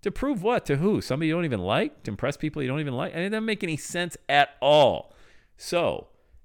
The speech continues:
if you're somebody that's, maybe you're starting for the first time, and you're like, "Well, I don't even have any experience." You do. You have God-given gifts that you are here to share,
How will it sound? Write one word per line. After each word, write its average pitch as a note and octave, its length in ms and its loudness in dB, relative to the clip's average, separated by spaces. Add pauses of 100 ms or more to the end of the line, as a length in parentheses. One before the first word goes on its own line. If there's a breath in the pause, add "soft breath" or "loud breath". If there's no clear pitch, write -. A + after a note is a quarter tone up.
(120)
if F#2 120 -8
you're D#3 120 0
somebody D#3+ 400 -2
that's, A#2 280 -2
maybe C3 200 -2
you're D3 60 0
starting B2 360 2
for - 120 -6
the G2 60 -2
first E3 320 -2
time, G1+ 300 -8 (800)
and F#2+ 100 -4
you're G2+ 100 0
like, F#2+ 160 -2
"Well, F#2 180 -2
I E2+ 120 -2
don't G2+ 140 0
even D2+ 180 -4
have A2+ 260 -2
any C#2 220 -6
experience." C#2 460 -12
You A#2 160 4
do. G#2 420 4 (640 soft breath)
You A2 180 2
have G#2 120 0
God-given B2 500 2
gifts D2 460 -10 (360)
that F2 480 -4 (240)
you G2 240 0
are F#2 120 2
here D#2+ 220 -4
to - 120 -16
share, - 340 -12